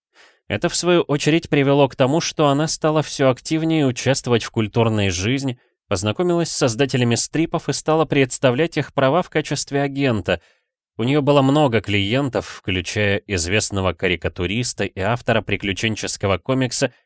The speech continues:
Стив Кэньон Милтона Канифа.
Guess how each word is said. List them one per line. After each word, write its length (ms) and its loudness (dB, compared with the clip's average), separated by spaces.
Стив 420 -6
Кэньон 640 -2
Милтона 480 0
Канифа. 600 -2